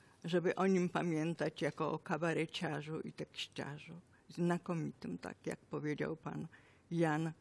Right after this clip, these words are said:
Młynarski. M-, był mistrzem portretu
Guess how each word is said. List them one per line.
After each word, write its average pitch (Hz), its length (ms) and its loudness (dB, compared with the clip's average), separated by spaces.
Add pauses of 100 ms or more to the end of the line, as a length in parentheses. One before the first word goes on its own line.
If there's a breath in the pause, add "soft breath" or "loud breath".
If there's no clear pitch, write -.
Młynarski. 160 920 0 (300 soft breath)
M-, 185 260 8
był 160 160 4
mistrzem 190 960 4
portretu 151 760 -2